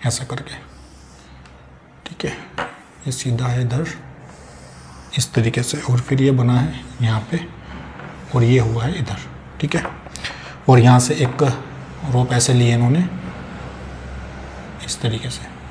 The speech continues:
ये रहा, ठीक है। और इसमें क्या है, एक cylinder type का कोई object है,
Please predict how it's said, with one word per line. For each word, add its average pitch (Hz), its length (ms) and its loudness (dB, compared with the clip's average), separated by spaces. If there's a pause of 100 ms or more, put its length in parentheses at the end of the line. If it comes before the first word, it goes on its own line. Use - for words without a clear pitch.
(160)
ये 117 120 2
रहा, 123 140 -6 (840)
ठीक 139 140 0
है। 151 80 4
और 131 200 4
इसमें 127 280 6
क्या 127 140 2
है, 139 180 4
एक 139 160 -4
cylinder 123 440 4
type 123 320 0
का 131 60 0
कोई 123 160 2
object 117 440 0
है, 160 120 -4